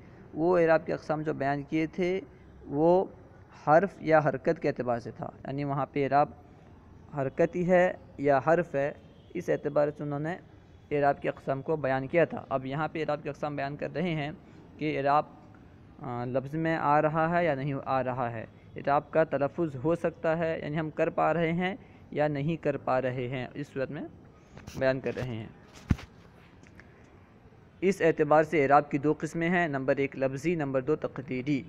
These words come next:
نمبر ایک، اعراب لفظی کی تعریف، وہ اعراب جو لفظوں میں ظاہر ہو، جیسے ربیحہ زیدن فی تجارتہ، اس مثال میں زیدن پر آنے والا اعراب لفظی ہے۔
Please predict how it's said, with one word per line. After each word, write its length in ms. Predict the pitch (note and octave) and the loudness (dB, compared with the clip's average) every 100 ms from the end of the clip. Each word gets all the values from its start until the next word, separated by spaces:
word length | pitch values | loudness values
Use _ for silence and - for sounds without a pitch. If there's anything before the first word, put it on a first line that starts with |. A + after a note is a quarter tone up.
| - - - - - D3+ | -16 -20 -20 -20 -14 -6
نمبر 280 | D3 E3+ | 2 4
ایک، 180 | E3+ F#3 - - | 4 2 0 -2
اعراب 380 | C#3+ D3 D#3+ | 2 4 2
لفظی 380 | E3+ D3 C3 C#3+ | 2 0 0 -6
کی 140 | C#3+ E3 | -6 -4
تعریف، 460 | B2+ A#2 A#2+ B2 - - | -4 -4 -6 -8 -12 -6
وہ 200 | D#3 F3 | 2 4
اعراب 520 | D3 C3+ C#3 D#3 D3+ C3 B2+ | 6 6 4 4 0 -12 -6
جو 340 | D#3 E3 E3+ - - - - | 0 0 0 -4 -16 -20 -12
لفظوں 440 | C3 C#3 C#3 E3+ F3 | -2 -2 0 -2 -2
میں 160 | E3+ | 0
ظاہر 400 | D3 C3 C3 D3 | 0 2 2 -2
ہو، 180 | C3+ A#2 - D3 | -2 -6 -8 -2
جیسے 540 | D3 D3 E3+ E3+ C#3+ | -2 0 -2 0 0
ربیحہ 500 | C3 C3+ D3+ D#3 E3 C3+ | 0 -2 -4 2 0 2
زیدن 380 | C#3 C#3+ D#3+ D#3 | -2 -2 -6 -8
فی 100 | D#3 | -8
تجارتہ، 720 | - C3+ C3 C3 D#3 E3+ C#3 C3 C3+ - - - - - - - | -6 -4 0 0 0 -2 -2 -2 -4 -10 -20 -20 -20 -20 -20 -6
اس 160 | F3+ E3 | -6 -4
مثال 380 | D3+ - D#3+ D3+ | -4 2 2 2
میں 280 | C#3 C#3 - - - - | -2 -4 -6 -16 -14 -8
زیدن 520 | C3+ D3 D3 D#3 F#3 - | 4 4 6 2 -2 0
پر 120 | F3+ | 2
آنے 320 | C#3 C#3 D#3 | 2 2 2
والا 240 | D3 C#3+ | 2 2
اعراب 500 | D3 C3 B2+ C3+ D3 | 2 2 4 4 4
لفظی 400 | B2+ G#2+ B2 B2+ | 0 -8 -8 -6
ہے۔ 100 | A#2+ | -6